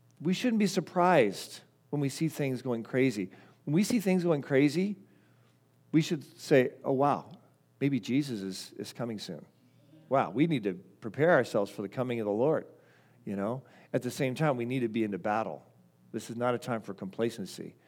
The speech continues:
Um, this is a time to take it serious. And I love how, how God's word, He could have just had that verse and then just skipped right on down to verse ten.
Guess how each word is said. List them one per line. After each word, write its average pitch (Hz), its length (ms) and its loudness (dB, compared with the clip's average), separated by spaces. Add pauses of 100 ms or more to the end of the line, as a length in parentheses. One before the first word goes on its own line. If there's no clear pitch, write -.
(520)
Um, 104 200 -4
this 120 180 -6
is 117 60 -8
a 110 60 -2
time 110 280 -4
to 101 80 -6
take 107 180 -4
it 101 80 -4
serious. 113 300 0
And 117 80 -4
I 123 60 4
love 175 200 12
how, 151 240 4 (120)
how 135 100 0
God's 127 300 4
word, 123 260 2 (360)
He 196 100 0
could 247 160 8
have 196 100 6
just 170 220 2
had 165 160 8
that 156 160 8
verse 143 320 4
and 127 100 -2
then 127 80 2
just 117 120 -4
skipped 123 220 -2
right 131 200 6
on 131 120 2
down 120 200 2
to 110 80 2
verse 110 220 -2
ten. 90 340 -4